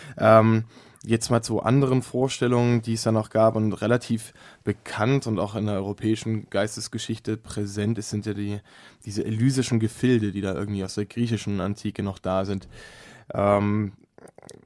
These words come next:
möchte jemand von euch dazu was sagen? Elysische Gefilde? Das mach ich das. Dann mach ich das gleich mal. Ähm,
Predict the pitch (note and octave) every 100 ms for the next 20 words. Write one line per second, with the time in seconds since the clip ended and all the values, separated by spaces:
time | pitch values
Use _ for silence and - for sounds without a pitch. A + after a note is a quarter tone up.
0 | C3+ A#2+ B2+ - C#3 C#3+ C#3 - - F3+
1 | F#3 - G3 E3+ F#3 F#3+ G#3 _ _ _
2 | _ _ - _ _ _ _ _ _ _
3 | _ - - _ _ _ - A#2+ C3+ C#3
4 | C3+ C3+ D#3 E3 E3+ _ - A2+ G#2 -
5 | A#2 C#3 - _ _ _ _ _ _ _
6 | _ - - - - B2+ A2+ G#2 G#2+ G#2+
7 | G#2 F#2+ G#2 G2 - - - - A#2+ A#2+
8 | A#2+